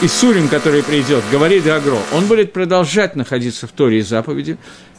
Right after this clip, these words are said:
и он должен быть уверен, что эти исурим ему не помешают находиться в Торе и заповедях, но не имеется в виду, что ему обещано, что этих су-, исурим не будет.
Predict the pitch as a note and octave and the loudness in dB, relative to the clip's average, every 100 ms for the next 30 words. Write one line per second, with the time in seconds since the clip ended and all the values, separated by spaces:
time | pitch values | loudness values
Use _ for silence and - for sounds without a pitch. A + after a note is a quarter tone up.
0 | - E3+ E3+ A#3 C#4 A#3 G3+ D3 D3+ C3 | -2 0 2 2 2 4 2 0 -2 -4
1 | D3 C3 A2 A2+ - D3 D3+ C#3+ - A3+ | 0 0 2 0 0 0 0 -2 2 2
2 | G#3 F#3 F3+ F3+ G#3 A#3+ F#3+ C#3+ B2+ - | 2 4 4 6 4 2 0 -2 -2 -2
3 | A2 G#2+ A2+ C3 A#2+ C#3+ - A#2 - C#3 | -2 -2 -4 -2 -4 -4 -8 -4 2 4
4 | A#2+ - A2+ A2 G2+ C3 C#3 E3+ - - | 2 0 -2 -2 -2 -4 -4 -6 -10 -20
5 | - - C3 E3+ C4+ B3+ B3 A#3+ B3+ A#3 | -20 -2 4 4 4 4 4 4 2 0
6 | - F3+ F#3+ A#3 - G3 - D#3+ F#3 F#3+ | 0 -2 0 -2 -2 -4 0 2 2 2
7 | D#3+ D3 E3+ G#3 - G3+ F3+ - D3+ D3+ | -2 0 0 0 0 -2 -4 -2 0 0
8 | D3 - C#3+ B2+ C3 B2+ D#3+ D3+ C#3+ B2+ | -2 -8 -6 -2 -2 0 0 2 4 2
9 | A2 E2+ | 0 -6